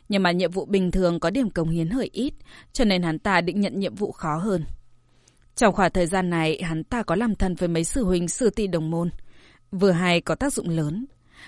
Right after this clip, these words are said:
Các vị đồng môn đều đồng ý trợ giúp hắn ta hoàn thành nhiệm vụ. Nhìn thấy Lâm Phàm như vậy, nói thật, Cố Ngạo có chút kích động, muốn khoe khoang trước mặt hắn, muốn chỉ ra cho hắn thấy, nếu lúc trước người nghe theo ta, cùng ta mở rộng quan hệ,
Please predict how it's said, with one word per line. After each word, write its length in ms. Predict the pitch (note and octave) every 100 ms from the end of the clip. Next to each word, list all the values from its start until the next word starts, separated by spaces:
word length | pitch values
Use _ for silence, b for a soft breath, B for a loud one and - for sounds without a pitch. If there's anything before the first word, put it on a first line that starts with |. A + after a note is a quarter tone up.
| b -
Các 160 | D4
vị 100 | B3+
đồng 260 | G3 F#3 E3+
môn 300 | F3 F3 F3+
đều 140 | G3
đồng 180 | E3+ D#3+
ý 160 | E3+ F3
trợ 200 | - -
giúp 220 | C#4 D4
hắn 180 | A3+ D3
ta 260 | F#3 E3
hoàn 300 | E3 E3+ F#3
thành 200 | E3 D#3+
nhiệm 120 | E3
vụ. 260 | - E3+ C#3+ - _ _ _ _ _ _ _ _
Nhìn 200 | G#3+ G3+
thấy 140 | F3 E3+
Lâm 180 | A3
Phàm 220 | G3+ G3 E3+
như 120 | F3
vậy, 220 | F3+ A#2+ - _ -
nói 260 | F3 D#3
thật, 200 | - B3 - _ _
Cố 220 | F3+ D#3+ G#3+
Ngạo 180 | D4
có 100 | -
chút 200 | - C4+
kích 160 | D#4+ C4+
động, 180 | F#3 - B B B B
muốn 240 | F#3+ F3
khoe 240 | E3+ C4 F3+
khoang 280 | - E3 D3
trước 160 | C#4
mặt 180 | B3+ -
hắn, 300 | D#3+ D3 A#3+ B B -
muốn 160 | G3
chỉ 260 | F3 D4+ A3+
ra 200 | G#3 F3+
cho 140 | G3+
hắn 180 | F3 D#3+
thấy, 380 | F3+ E3 E3 C4 B B -
nếu 160 | F#3+
lúc 200 | F#3 D4+
trước 280 | - E4 -
người 140 | C4+ G#3+
nghe 180 | F#3+
theo 180 | F3 F3+
ta, 260 | - D#3 D#3+ - - _
cùng 200 | A3+ F3
ta 180 | F#3 F3
mở 200 | F3+ F3+
rộng 220 | - -
quan 220 | G#3+ E3
hệ, 180 | E3